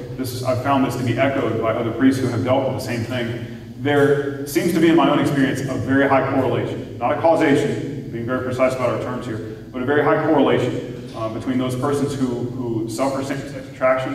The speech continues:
in that exclusive or predominant form and having suffered sexual abuse, uh, especially as a child. Um, I see this coming up over and over again.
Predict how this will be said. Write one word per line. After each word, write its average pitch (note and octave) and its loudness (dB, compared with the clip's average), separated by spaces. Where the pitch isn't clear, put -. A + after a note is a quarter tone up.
in A#2 -6
that A2+ -2
exclusive B2+ -4
or A#2+ -4
predominant A#2+ -2
form C#3+ -4
and B2+ 0
having B2+ -2
suffered A#2 -4
sexual A2+ -4
abuse, G#2+ -10
uh, G#2+ -10
especially A#2+ -2
as A2 -6
a G#2+ -8
child. G#2 -4
Um, G#2+ -12
I - -10
see B2+ 0
this B2+ 0
coming A#2+ -2
up A2+ -2
over A#2 -4
and A2+ -6
over A2+ -8
again. G#2+ -10